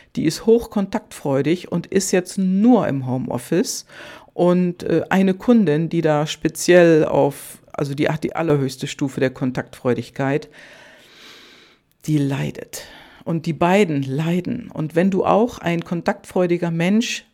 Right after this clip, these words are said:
bist, dann fällt dir auch die Decke auf den Kopf. Und das ist bei vielen da draußen ein Dauerthema. Und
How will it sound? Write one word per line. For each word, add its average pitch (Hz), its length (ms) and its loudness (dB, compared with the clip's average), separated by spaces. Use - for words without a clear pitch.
bist, - 640 2
dann 143 180 -4
fällt 160 520 0
dir 175 260 -2
auch 143 340 -2
die 147 240 -10
Decke - 380 -4
auf 123 160 -10
den - 160 -14
Kopf. - 560 -18
Und 156 240 -4
das 190 180 0
ist - 300 -4
bei 156 200 -2
vielen 226 640 0
da 196 120 -2
draußen 160 800 -6
ein 160 440 -4
Dauerthema. - 920 -6
Und 180 600 2